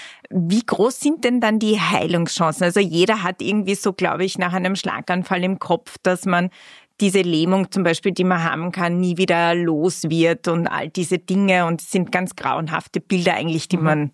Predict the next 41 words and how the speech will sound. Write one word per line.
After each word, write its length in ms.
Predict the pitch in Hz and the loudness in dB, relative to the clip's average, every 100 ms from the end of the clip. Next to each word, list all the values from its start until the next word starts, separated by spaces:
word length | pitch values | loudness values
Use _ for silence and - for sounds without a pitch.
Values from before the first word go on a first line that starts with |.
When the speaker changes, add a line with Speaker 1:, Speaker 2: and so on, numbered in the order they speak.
| - | -6
Speaker 1:
so 160 | - | -2
im 80 | 160 | 0
Speaker 2:
Mhm. 60 | 170 | 0
Speaker 1:
Kopf 340 | 170 - - | -2 -4 -4
hat 160 | 156 - | -4 -2
als 220 | 131 - | -4 -4
Laie. 520 | - - 87 92 151 - - - | -2 0 2 2 0 -6 -20 -10
Wie 200 | 170 190 | 0 2
ist 180 | 208 - | 2 0
das 120 | 180 | 0
in 120 | 165 156 | 2 2
der 120 | 147 | 2
Realität? 880 | 147 135 143 - - - - - - _ | 2 2 -2 -4 -6 -6 -8 -16 -20 _
Speaker 2:
Ich 120 | 208 | 2
meine, 100 | 208 | 2
der 120 | 233 | 2
Schlaganfall 440 | 220 214 233 220 196 | 0 0 2 2 2
ist 160 | 185 - | 2 -4
sehr, 420 | - - 175 190 | -6 0 4 4
sehr 220 | 185 180 | 2 0
heterogen. 720 | 160 151 143 147 139 131 107 127 | 0 0 -2 -2 -4 -4 -2 -2
Das 180 | 143 | -2
heißt, 140 | 170 180 | -2 0
es 120 | 180 | -2
gibt 200 | 151 - | -4 -4
ganz 380 | - - 233 - | -4 -2 -2 -2
viel 180 | 214 202 | -2 0
verschiedene, 1040 | - 180 - 214 226 226 202 190 185 180 - | 0 0 2 4 4 4 4 4 4 2 -4
äh, 200 | - 165 - | -4 -2 0
Arten 480 | 170 220 226 170 131 | 0 -2 -4 -6 -6
des 180 | 123 | -6
Schlaganfalls, 720 | - 123 120 123 - - - - | -8 -8 -8 -10 -12 -12 -6 0
ja. 160 | 170 | 0
Und 320 | 214 185 185 - | 0 -2 -4 -6
ich 120 | 185 | -4
glaube, 320 | - 180 196 147 | 0 2 2 2
eines 300 | 175 226 208 | 2 2 0
ist 160 | 196 | -2
wichtig, 400 | 180 226 - 254 | -2 -2 0 -2
das 180 | - - | -2 -4
ist, 200 | 160 - | -4 -6